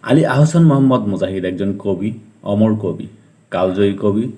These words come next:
লিখে গিয়েছেন তিনি সাবলীল ভঙ্গিতে রাজনীতির কবিতা, বিপ্লবের কবিতা, একটি আন্দোলন,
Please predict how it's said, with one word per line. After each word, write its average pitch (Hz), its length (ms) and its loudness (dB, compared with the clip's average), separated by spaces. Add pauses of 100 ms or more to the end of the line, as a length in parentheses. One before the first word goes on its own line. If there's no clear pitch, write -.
লিখে 110 440 0
গিয়েছেন 127 400 0
তিনি 98 260 -4
সাবলীল 101 640 -2
ভঙ্গিতে 104 720 -6 (440)
রাজনীতির 92 600 -2
কবিতা, 87 480 -4 (100)
বিপ্লবের 110 560 0
কবিতা, 82 440 -6 (920)
একটি 135 280 0
আন্দোলন, 117 600 2